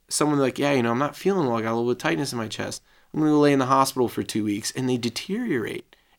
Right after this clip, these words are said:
And it's heartbreaking to see, because you don't know what could have been if they were able to kinda take this at a more basic, natural approach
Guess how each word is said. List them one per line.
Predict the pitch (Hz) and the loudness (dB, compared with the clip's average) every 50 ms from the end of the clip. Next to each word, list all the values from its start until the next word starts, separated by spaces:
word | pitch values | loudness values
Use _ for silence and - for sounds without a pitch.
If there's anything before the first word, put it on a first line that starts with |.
| - - | -4 -2
And | 143 143 | 0 0
it's | 127 - | 0 0
heartbreaking | - - - - - 110 110 98 95 - 110 113 104 - - _ _ _ _ _ _ _ - | 2 0 0 0 0 -2 -4 -4 -4 -6 -10 -12 -12 -14 -16 _ _ _ _ _ _ _ -4
to | - 135 | -2 -2
see, | - - - 190 202 180 | 0 2 2 4 4 4
because | 139 120 110 - 127 117 107 113 | 2 2 0 0 0 0 2 2
you | 120 120 | 0 2
don't | 135 147 156 147 - | 2 2 0 0 -2
know | 113 117 113 127 139 156 143 117 101 101 95 95 - _ _ _ _ _ - | -2 0 4 6 6 6 6 4 2 0 -2 -4 -4 _ _ _ _ _ -2
what | - 123 131 123 - - | 2 2 2 2 0 -6
could | - - - 156 147 | -4 0 2 4 6
have | 127 113 95 - | 4 4 2 -4
been | 107 104 98 95 98 101 - _ _ _ _ _ _ _ - | -4 -4 -4 -6 -8 -8 -10 _ _ _ _ _ _ _ 2
if | 127 131 127 - | 2 2 2 2
they | - 131 123 | 2 2 4
were | 120 117 98 | 4 2 2
able | 107 113 117 113 113 110 | 2 2 2 2 2 -2
to | 104 107 | -2 -2
kinda | - 113 110 104 98 | -4 -4 -4 -4 -4
take | - - - 107 104 - | -4 -4 -4 -4 -2 -4
this | 110 104 - | -6 -4 -4
at | 104 98 | -6 -6
a | 98 | -4
more | 101 107 117 120 110 | -2 0 0 0 0
basic, | 98 - - 117 113 113 - - - 110 - - | -2 0 0 2 2 2 0 -2 -4 -4 -6 -6
natural | 107 107 104 107 117 - - 117 107 104 98 | -6 -6 -4 -6 -6 -6 -6 -6 -6 -6 -6
approach | 107 - - 107 104 101 98 90 - - | -8 -8 -8 -6 -4 -4 -4 -4 -6 -12